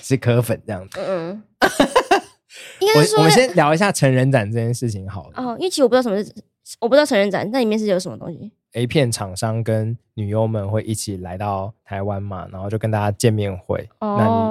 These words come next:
Speaker 1: 你，你可以付费，然后在有限的时间内做有限制的行为，
Speaker 2: 嗯。
Speaker 1: 合照啊或什么
Speaker 2: 嗯，诶，
Speaker 1: 之类的。
Speaker 2: 那这个柯粉他做出的行为是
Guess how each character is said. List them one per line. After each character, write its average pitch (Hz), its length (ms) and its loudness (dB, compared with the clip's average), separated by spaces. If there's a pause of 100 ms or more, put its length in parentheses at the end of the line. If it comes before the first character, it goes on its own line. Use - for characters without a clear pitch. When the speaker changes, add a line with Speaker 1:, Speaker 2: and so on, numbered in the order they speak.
Speaker 1:
你， 214 80 -2
你 233 80 -6
可 110 100 2
以 107 320 -2
付 113 280 -4
费， 101 360 0
然 92 100 -10
后 98 60 -6
在 110 120 0
有 95 200 -4
限 113 180 0
的 101 80 -2
时 95 160 -4
间 101 160 -2
内 104 160 0
做 98 320 0
有 95 160 -4
限 104 220 0
制 104 140 -2
的 95 280 -2 (240)
行 95 300 -6
为， 90 260 -2
Speaker 2:
嗯。 104 100 -2
Speaker 1:
合 101 120 2
照 104 160 2
啊 87 180 -2
或 95 120 -6
什 - 160 -8
么 - 100 -20 (100)
Speaker 2:
嗯， 196 160 -6 (120)
诶， 381 100 2
Speaker 1:
之 - 180 -10
类 - 80 -4
的。 - 20 -2
Speaker 2:
那 359 120 6
这 339 180 0
个 240 320 4 (160)
柯 269 280 6
粉 185 280 2
他 214 360 0
做 226 260 4
出 220 140 -2
的 202 100 2
行 180 240 -4
为 170 160 0
是 190 340 0